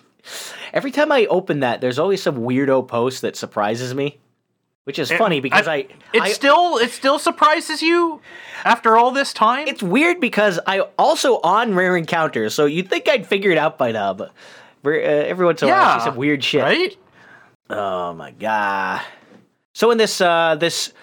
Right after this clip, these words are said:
Speaker 1: storm comes around, uh, I'm trying to guess if I'm gonna lose power or not. A lot of people seem concerned, and a lot of people are worried about if it'll be a level one, level two, or level three storm.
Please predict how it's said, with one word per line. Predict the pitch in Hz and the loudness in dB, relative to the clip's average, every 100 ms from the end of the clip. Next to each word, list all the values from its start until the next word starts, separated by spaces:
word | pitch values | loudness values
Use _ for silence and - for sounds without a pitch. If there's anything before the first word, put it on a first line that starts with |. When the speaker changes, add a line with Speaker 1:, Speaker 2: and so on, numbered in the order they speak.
| _ | _
Speaker 1:
storm | - - 214 262 | -8 -2 0 0
comes | - 175 127 | 0 -2 0
around, | 120 104 101 156 - _ _ - _ _ _ | 0 0 -2 -6 -12 _ _ -20 _ _ _
uh, | - 113 113 117 - | -4 0 0 0 -2
I'm | 117 135 117 _ _ _ _ 151 _ | -2 -2 -6 _ _ _ _ _ _
trying | - 190 165 | -6 -2 -2
to | 113 _ - 123 | -6 _ -20 -14
guess | 127 139 - 160 | -2 -2 0 -6
if | 135 | -6
I'm | 127 | -2
gonna | 131 | 0
lose | 127 | 0
power | 127 135 143 139 | -2 -2 0 0
or | |
not. | 107 104 101 | 0 -2 0
A | |
lot | 131 | -2
of | 139 | -2
people | 147 - 123 | -6 -4 -4
seem | 135 120 | -4 -6
concerned, | 120 101 117 104 104 127 - - - - _ | -6 -6 -4 -4 -6 -10 -18 -20 -20 -20 _
and | 139 147 147 - | -2 -2 -2 0
a | |
lot | 143 208 | 0 0
of | 220 | -4
people | 202 185 | -4 2
are | 143 | 2
worried | 120 180 196 | 2 0 0
about | 120 117 - | 0 0 -2
if | 123 | -2
it'll | 123 | -2
be | 104 117 113 | 0 0 0
a | 98 | 0
level | 95 139 147 117 | 0 -2 -2 -2
one, | 131 156 190 196 _ | -2 -2 -4 -8 _
level | 120 151 151 | -2 -2 -2
two, | - 170 185 | -2 -2 0
or | 113 | 0
level | 101 143 151 | -2 -2 -2
three | - - 147 180 82 - - _ _ _ _ | -6 -12 -10 -10 -12 -18 -20 _ _ _ _
storm. | - - 107 78 65 | -8 -4 -4 -6 -12